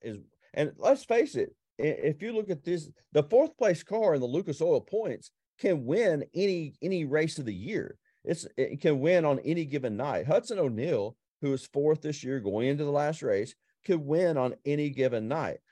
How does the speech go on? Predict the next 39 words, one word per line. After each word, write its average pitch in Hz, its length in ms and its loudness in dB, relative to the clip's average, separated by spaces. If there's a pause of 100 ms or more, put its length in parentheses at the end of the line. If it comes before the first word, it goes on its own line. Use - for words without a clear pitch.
(120)
So 165 160 4
it's 147 140 2
not 233 180 0
like 269 300 0
they're 139 200 0
just, 120 280 -6
they're 110 160 0
junk 127 520 -2
and 117 100 -4
don't 135 200 0
have 127 180 0
a, 101 160 2 (360)
a 110 80 0
shot 120 320 -2
at - 100 -4
winning 139 480 0
that 113 180 -2
race. 123 500 -4 (280)
So - 140 -4
you're 147 260 0
all 208 140 2
of 143 80 0
a - 20 -10
sudden 143 240 -2
saying, 127 360 -2
"Hey, 117 360 0
here's 196 220 -4
a 151 60 -6
guy 139 260 4
who's 117 220 -2
been 185 240 -4
there, 143 240 4
who 135 140 2
hasn't 156 320 0
been 139 120 0
as 127 140 -6
consistent 151 640 -6
as 113 180 -2
you, 120 220 -2